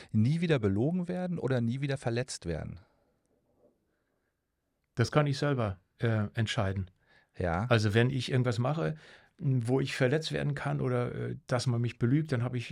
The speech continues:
Speaker 2: selber Schuld. Also,
Speaker 1: Ja.
Speaker 2: äh, der andere reagiert auf meine Sachen.
Speaker 1: Ja.
Speaker 2: Und wenn ich da etwas gebe, wo der sich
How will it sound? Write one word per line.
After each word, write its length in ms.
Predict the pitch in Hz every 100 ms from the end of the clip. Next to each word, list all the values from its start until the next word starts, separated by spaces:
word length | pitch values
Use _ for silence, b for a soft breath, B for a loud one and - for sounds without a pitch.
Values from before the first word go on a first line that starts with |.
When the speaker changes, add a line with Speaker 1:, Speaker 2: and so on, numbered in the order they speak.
| 120
Speaker 2:
selber 340 | 139 123 104
Schuld. 380 | - 120 95 - b b b b b b b
Also, 220 | 113 104
Speaker 1:
Ja. 160 | 113 117 113
Speaker 2:
äh, 60 | 110
der 180 | 117 120
andere 520 | 170 165 160 156 139
reagiert 460 | 151 147 139 156
auf 160 | 139 123
meine 340 | 123 151 156
Sachen. 480 | 147 139 - 120 - _ _
Speaker 1:
Ja. 320 | 101 95 104 - B B B
Speaker 2:
Und 200 | 120 110
wenn 140 | 135
ich 180 | 143 139
da 280 | 131 135 - - -
etwas 460 | 135 - 123 - -
gebe, 540 | 120 139 190 151 175 - B B -
wo 160 | 131
der 400 | 139 143 160 165 b b b _ -
sich 520 | 101 131 160 - -